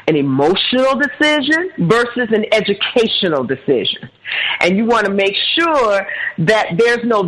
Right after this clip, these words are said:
disconnect between the heart and the brain, okay? Because oftentimes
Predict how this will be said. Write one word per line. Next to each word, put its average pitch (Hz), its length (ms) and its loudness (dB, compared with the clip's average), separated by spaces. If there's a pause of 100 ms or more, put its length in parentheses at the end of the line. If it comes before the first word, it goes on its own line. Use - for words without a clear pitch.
(140)
disconnect 220 880 0
between 202 440 0
the 170 100 2
heart 214 440 0 (640)
and 185 200 2
the 165 60 2
brain, 151 560 0 (760)
okay? 175 520 0 (600)
Because 196 480 2 (560)
oftentimes 208 880 0